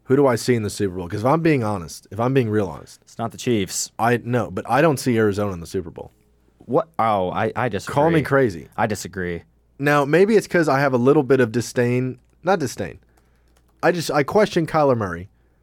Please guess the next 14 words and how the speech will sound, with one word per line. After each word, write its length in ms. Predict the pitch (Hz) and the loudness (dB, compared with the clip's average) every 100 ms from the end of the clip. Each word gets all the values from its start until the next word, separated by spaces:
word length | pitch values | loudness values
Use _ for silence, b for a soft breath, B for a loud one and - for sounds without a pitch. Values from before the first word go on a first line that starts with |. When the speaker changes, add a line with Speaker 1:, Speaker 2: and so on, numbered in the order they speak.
| _ _ - | _ _ 0
Speaker 1:
a 100 | 135 | 4
little 180 | 156 | 6
bit. 180 | 110 - - | 4 -2 -4
Now, 160 | 139 | 2
listen, 260 | 151 156 95 | 4 2 0
he's 140 | 117 | -2
still 140 | - 175 | 2 2
my 160 | 123 | 2
M 100 | 120 | 0
V 100 | 95 | -2
P 180 | 92 117 | 0 0
right 180 | 73 60 80 | -2 -10 -14
now. 80 | |
Speaker 2:
Okay. 460 | 92 - 110 95 | -14 -4 -4 -2